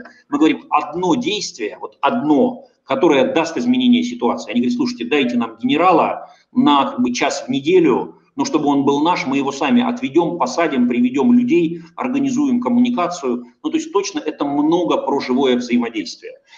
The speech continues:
И вы знаете, очень часто, к сожалению, это стопорится на уровне понимания, что, ну, как это, первое лицо готов или не готов. Ну, а дальше как бы готов, не готов, способен, не способен, да,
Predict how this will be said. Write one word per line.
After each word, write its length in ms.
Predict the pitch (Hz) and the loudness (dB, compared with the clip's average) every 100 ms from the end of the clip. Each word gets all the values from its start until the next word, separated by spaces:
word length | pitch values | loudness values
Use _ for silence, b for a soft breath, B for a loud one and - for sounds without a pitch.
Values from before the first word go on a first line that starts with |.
| b | b
И 220 | 147 151 | -2 0
вы 80 | 139 | 0
знаете, 300 | 147 190 147 | 0 -2 -4
очень 380 | 151 175 156 131 | 0 2 2 0
часто, 280 | 123 120 - | -2 -4 -6
к 40 | |
сожалению, 460 | - 123 156 175 135 | -8 -2 0 0 -2
это 80 | 123 | -4
стопорится 640 | - 123 - 170 - 123 | -10 -4 -2 -2 -2 2
на 100 | 123 | 4
уровне 400 | 143 156 131 123 | 4 2 2 0
понимания, 640 | 120 123 135 165 165 123 | 0 0 2 2 2 0
что, 460 | 110 - 127 120 120 B - | -2 -2 0 2 0 B -6
ну, 100 | 139 | -6
как 140 | 139 | -4
это, 100 | - | -4
первое 360 | - 156 131 123 | 0 2 4 4
лицо 360 | 123 123 185 | 2 2 0
готов 380 | 127 123 156 - | 0 0 -2 0
или 120 | 123 | 2
не 140 | 120 120 | 4 4
готов. 340 | 123 123 92 - _ _ _ | 2 0 -6 -8 _ _ _
Ну, 180 | 147 160 | 0 0
а 80 | - | 2
дальше 320 | 160 170 170 | 0 0 -2
как 160 | 139 131 | -8 -6
бы 80 | 123 | -2
готов, 420 | - - 170 - | 0 2 2 2
не 100 | - | 2
готов, 300 | 127 - - | 2 0 -2
способен, 560 | - - - 160 135 131 | -2 -4 0 -2 -2 -4
не 100 | 123 | -4
способен, 600 | 123 127 143 123 - - | -4 -4 -4 -6 -8 -6
да, 320 | 110 123 - | -4 -4 -6